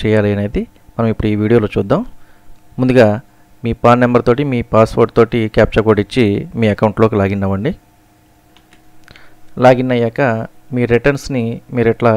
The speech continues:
income tax రిటర్న్స్‌లోకి వెళ్ళి మీరు already file చేస్తారు కదా,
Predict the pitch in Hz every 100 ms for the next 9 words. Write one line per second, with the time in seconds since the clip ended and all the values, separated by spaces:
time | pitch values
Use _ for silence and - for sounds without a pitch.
0 | 117 113 123 127 - 110 113 117 - 113
1 | - 110 120 107 104 - _ _ _ -
2 | _ 110 107 104 120 120 - 113 120 117
3 | - 113 107 156